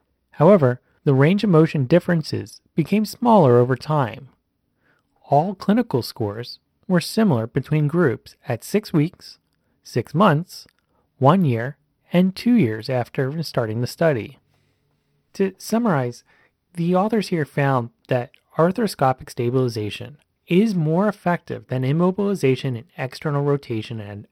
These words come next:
abduction for preventing recurrent instability events. However,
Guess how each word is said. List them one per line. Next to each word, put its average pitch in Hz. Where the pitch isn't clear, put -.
abduction 110
for 185
preventing 196
recurrent 156
instability 107
events. 127
However, 139